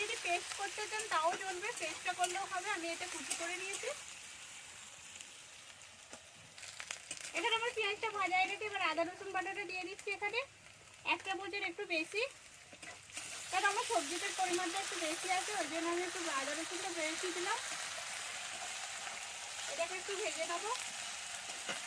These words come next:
রসুনটা ভাজা হয়ে গেছে, এবার আমি টমেটো কুচিগুলো দিয়ে দিচ্ছি। টমেটো কুচিগুলো দিয়ে একটু নেড়ে নিচ্ছি, টমেটোর জলটাও বেরিয়ে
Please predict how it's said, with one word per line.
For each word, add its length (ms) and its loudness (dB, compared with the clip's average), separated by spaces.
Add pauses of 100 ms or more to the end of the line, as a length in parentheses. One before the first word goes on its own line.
রসুনটা 300 0 (100)
ভাজা 180 6
হয়ে 100 4
গেছে, 160 4
এবার 180 4
আমি 140 0
টমেটো 300 0
কুচিগুলো 340 -4 (100)
দিয়ে 180 0
দিচ্ছি। 280 -6 (2000)
টমেটো 340 4
কুচিগুলো 460 2
দিয়ে 140 4
একটু 220 -2
নেড়ে 300 10
নিচ্ছি, 260 2 (600)
টমেটোর 460 6
জলটাও 400 8
বেরিয়ে 280 6